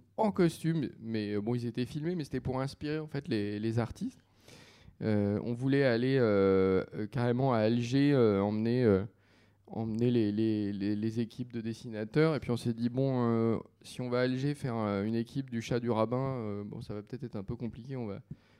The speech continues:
on va peut-être rester à Paris, ça va être plus simple, on va,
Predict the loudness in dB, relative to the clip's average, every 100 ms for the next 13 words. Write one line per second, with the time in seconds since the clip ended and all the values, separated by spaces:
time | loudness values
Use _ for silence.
0 | _ -8 -6 -4 -4 -4 -6 -6 -6 -4
1 | -4 -4 -4 -6 -6 -8 -8 -4 -4 -2
2 | -4